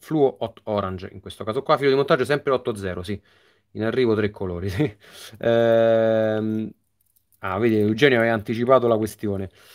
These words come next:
Eh, sì, il filo è sempre otto zero. Vi ripeto, per il discorso sugli attrezz-, sul, sul, le ricette di montaggio ve le metto qui sotto nella descrizione, quindi non vi preoccupate di, dei materiali che sto utilizzando perché sono già pronte. Come finisco il video,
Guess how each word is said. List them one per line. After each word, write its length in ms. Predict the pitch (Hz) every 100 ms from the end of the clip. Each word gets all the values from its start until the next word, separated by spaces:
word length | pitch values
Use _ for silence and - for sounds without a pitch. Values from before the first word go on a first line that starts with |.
| - _ -
Eh, 340 | 110 110 113 110
sì, 120 | 107
il 80 | 143
filo 180 | - 160
è 20 |
sempre 280 | - 160 143
otto 140 | -
zero. 140 | 123 120
Vi 80 | 139
ripeto, 300 | 165 147 123
per 120 | 131
il 80 | 135
discorso 460 | 147 - 180 156
sugli 220 | 143 139
attrezz-, 460 | 131 - 135 - 135
sul, 360 | 123 131 127 120
sul, 180 | 127 127
le 640 | 123 120 120 120 127 127
ricette 280 | 127 160 135
di 40 |
montaggio 340 | 135 160 131 123
ve 60 |
le 40 | 127
metto 240 | 143 143
qui 140 | - 151
sotto 300 | 156 - 139
nella 160 | 131
descrizione, 480 | 123 - 123 - 120
quindi 180 | 127 123
non 140 | 135
vi 100 | 135
preoccupate 540 | 131 135 127 127 117 107
di, 240 | 107 107
dei 120 | 107
materiali 380 | 110 107 110 107
che 80 | 101
sto 140 | -
utilizzando 420 | 110 117 135 139
perché 220 | 110 104 104
sono 180 | 113
già 160 | 110 123
pronte. 340 | - 104 95
Come 160 | 104 131
finisco 300 | 131 147 -
il 80 | 135
video, 320 | 151 131 117